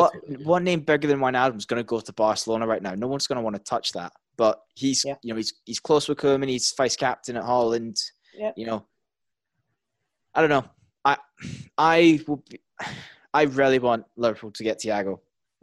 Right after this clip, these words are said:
Speaker 1: Really, really want them to get him.
Speaker 3: Yeah, and
Speaker 1: Uh,
Speaker 3: I'd be a bit worried if you did, 'cause I think he's, uh, yeah, he's, he's pretty good gravy, isn't he? <laughs>
Speaker 1: Yeah. Um, s-, do we think P S G, what do we think P S G's chances are, uh, next season and the season after as such? 'Cause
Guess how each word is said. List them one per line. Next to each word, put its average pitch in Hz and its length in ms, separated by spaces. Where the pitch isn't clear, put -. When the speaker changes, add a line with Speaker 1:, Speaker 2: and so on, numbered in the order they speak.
Speaker 1:
Really, 113 260
really 104 260
want 104 180
them 107 120
to - 100
get 107 120
him. 101 180
Speaker 3:
Yeah, 165 360
and 139 80
Speaker 1:
Uh, 147 60
Speaker 3:
I'd 151 160
be 139 100
a 131 40
bit 131 160
worried 139 260
if 123 140
you - 40
did, - 240
'cause 139 140
I 135 80
think 131 280
he's, 135 260
uh, 131 220
yeah, 135 220
he's, 135 200
he's - 100
pretty - 180
good 147 220
gravy, 147 360
isn't 143 80
he? 131 100
<laughs> 185 320
Speaker 1:
Yeah. 113 160
Um, 127 320
s-, - 160
do 156 100
we 147 80
think 160 280
P 160 140
S 151 140
G, 151 460
what 147 120
do 170 80
we 180 80
think 160 320
P 147 120
S 127 80
G's 135 160
chances 123 380
are, 113 420
uh, 110 240
next 120 240
season 110 260
and 110 60
the 101 40
season 110 280
after 110 320
as 104 100
such? - 240
'Cause 113 220